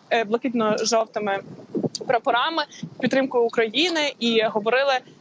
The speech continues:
про те, як, е, вони, е, дякують Америці за те, що Америка продовжує підтримувати Україну. З невеличким анонсом хочу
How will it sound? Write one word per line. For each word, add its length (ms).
про 120
те, 300
як, 420
е, 880
вони, 340
е, 520
дякують 440
Америці 460
за 120
те, 160
що 180
Америка 340
продовжує 400
підтримувати 400
Україну. 380
З 100
невеличким 460
анонсом 440
хочу 360